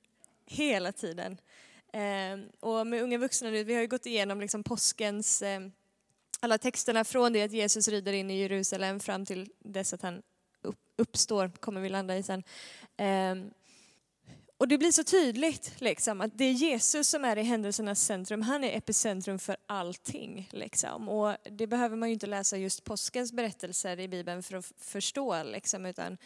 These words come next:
det talar ju Bibeln om ändå, att allting är skapat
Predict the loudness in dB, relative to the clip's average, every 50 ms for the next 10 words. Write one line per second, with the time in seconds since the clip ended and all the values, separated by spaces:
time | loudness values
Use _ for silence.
0 | -20 -20 -20 -16 _ -10 -6 -2 0 2 2 2 0 -2 -2 -2 -4 -4 -4 -4
1 | -4 -4 -4 -4 -6 -8 -10 -14 _ _ -8 -6 -6 -2 0 0 2 2 0 0
2 | -2 -4 -6 -8 -10 -8 -4 -2 0 0 -2 -4 -6 -6 -2 0 2 2 2 2
3 | 0 0 -2 -4 -6 -6 -6 -6 -8 -12 -16